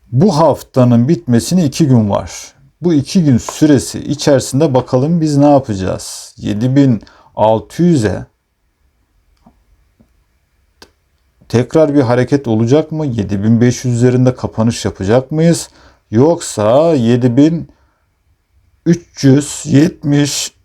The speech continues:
<clears throat> üç yüz elli seviyelerine geri mi çekileceğiz sevgili dostlar? Bunu takip edeceğiz. İki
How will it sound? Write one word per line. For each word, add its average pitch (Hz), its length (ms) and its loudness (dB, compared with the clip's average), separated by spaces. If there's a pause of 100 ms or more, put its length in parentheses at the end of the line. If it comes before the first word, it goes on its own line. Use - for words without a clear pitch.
<clears throat> 190 140 2
üç 151 280 -2
yüz 151 220 0
elli 135 280 2
seviyelerine 135 680 2
geri 120 380 2
mi 151 140 -2
çekileceğiz 104 640 -4
sevgili 101 500 -4
dostlar? 101 480 -6
Bunu 156 200 0
takip 131 440 0
edeceğiz. 120 540 0 (460)
İki 160 460 0